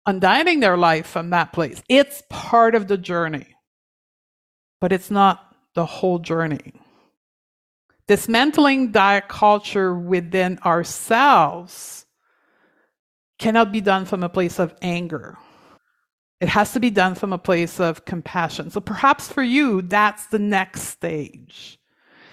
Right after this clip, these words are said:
is learning to have compassion for yourself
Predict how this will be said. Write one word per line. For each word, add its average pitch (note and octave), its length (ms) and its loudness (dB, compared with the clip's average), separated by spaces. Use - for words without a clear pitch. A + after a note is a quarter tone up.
is G3 120 0
learning A3+ 360 2
to G#3 500 -6
have G3+ 400 0
compassion G#3 880 -4
for G3+ 720 2
yourself G3 1040 2